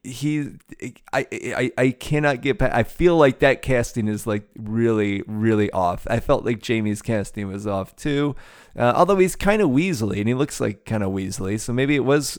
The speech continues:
spot on. But Grey Worm's supposed to be this valiant warrior, please. Uh, that's, that's, that's not happening. Uh, when Tyrion is talking with Jon Snow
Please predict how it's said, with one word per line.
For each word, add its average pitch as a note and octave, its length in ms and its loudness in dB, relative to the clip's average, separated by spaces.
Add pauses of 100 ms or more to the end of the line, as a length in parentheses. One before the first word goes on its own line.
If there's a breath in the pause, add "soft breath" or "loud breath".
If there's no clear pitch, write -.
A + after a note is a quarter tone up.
spot F#2+ 300 -2
on. F#2+ 180 -2
But A#2 120 0
Grey D3+ 200 4
Worm's D#3 220 0
supposed - 200 -6
to - 60 -10
be C#3 80 0
this A#2 140 -2
valiant A2 480 0
warrior, G2 360 0
please. E2+ 460 -6 (400 soft breath)
Uh, A2 300 2
that's, G#2+ 220 -2
that's, - 260 -2
that's - 280 -6
not G2+ 180 -4
happening. F2+ 440 -8 (300 loud breath)
Uh, A#2 280 6 (100)
when F#3+ 200 6
Tyrion C4 480 0
is G#3 160 -2
talking D3+ 720 0
with A#2+ 160 -2
Jon C3+ 360 0
Snow A2+ 680 2